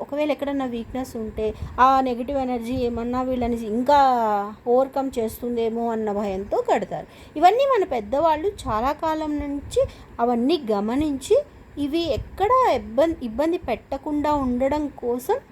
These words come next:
మనకి ఇవన్నీ నేర్పించి పెట్టారు. కానీ మనం ఏం చేస్తున్నాం? వేటిని లెక్క పెట్టాం.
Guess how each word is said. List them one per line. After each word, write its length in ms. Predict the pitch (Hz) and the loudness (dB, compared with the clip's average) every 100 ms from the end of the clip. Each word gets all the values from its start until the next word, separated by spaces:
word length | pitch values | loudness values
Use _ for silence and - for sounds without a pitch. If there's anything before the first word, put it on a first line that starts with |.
| - 240 | -14 -8
మనకి 280 | 220 247 | -6 -6
ఇవన్నీ 380 | 285 226 214 320 554 - - - | -4 -2 0 0 0 -4 -20 -8
నేర్పించి 600 | 226 233 240 240 247 254 | 0 4 4 2 -6 0
పెట్టారు. 480 | 392 254 - 196 190 - - - - | 2 2 -2 -4 -6 -14 -20 -6 2
కానీ 160 | 381 | 4
మనం 340 | 370 254 254 359 | 6 4 2 2
ఏం 140 | 381 | 2
చేస్తున్నాం? 600 | 330 320 320 302 285 285 | 2 -2 -6 -6 -6 -2
వేటిని 580 | 247 247 269 262 277 370 | 2 4 2 0 -2 0
లెక్క 280 | 320 - 214 | 0 -2 -8
పెట్టాం. 240 | - - | -8 -12